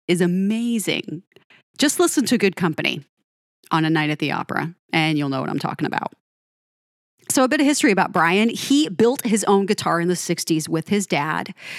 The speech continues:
using a piece of wood from their fireplace, I believe. And that is his beloved Red Special. He still plays it.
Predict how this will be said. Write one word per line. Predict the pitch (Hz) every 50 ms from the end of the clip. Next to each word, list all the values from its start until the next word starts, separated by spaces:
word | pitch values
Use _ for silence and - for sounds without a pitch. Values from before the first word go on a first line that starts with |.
| - - -
using | 185 202 214 175 202 214 202 196
a | - 165
piece | - 220 220 -
of | 277 180 156
wood | 156 160 180 254 349 -
from | - 220 175 170
their | 165 156 156
fireplace, | - 160 165 175 202 - - 302 349 359 - -
I | - 285 294
believe. | 285 359 359 359 370 392 - -
And | 190 185 190
that | 196 202 214 -
is | 240 233 208 -
his | - 220 208 196 196 185 175
beloved | 156 185 165 160 156 151 185 185 170
Red | 175 175 202 -
Special. | - - 165 151 - - 151 170
He | 175 - 180
still | 165 - - - - 180 202 220
plays | - - 208 202 196 180
it. | 220 220 -